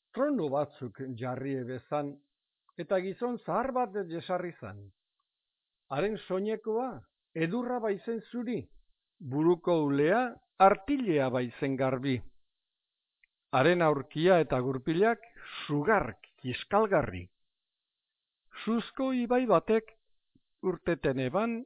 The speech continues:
haren aurretik. Jentetza izugarria eban zerbitzari.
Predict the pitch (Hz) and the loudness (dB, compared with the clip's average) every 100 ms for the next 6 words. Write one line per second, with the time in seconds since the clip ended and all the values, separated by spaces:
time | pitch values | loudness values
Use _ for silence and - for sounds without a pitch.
0 | - - 123 143 139 - 135 127 110 95 | -12 -4 0 2 0 0 0 0 -2 -8
1 | - - - - _ _ _ _ _ _ | -16 -20 -18 -18 _ _ _ _ _ _
2 | - 156 190 170 - 170 156 135 - - | -2 2 2 0 -4 0 0 -2 -4 -2
3 | 339 214 131 131 127 123 139 127 - 120 | 4 4 4 0 2 4 2 2 -2 -2
4 | 120 123 131 117 | -2 -4 -2 -2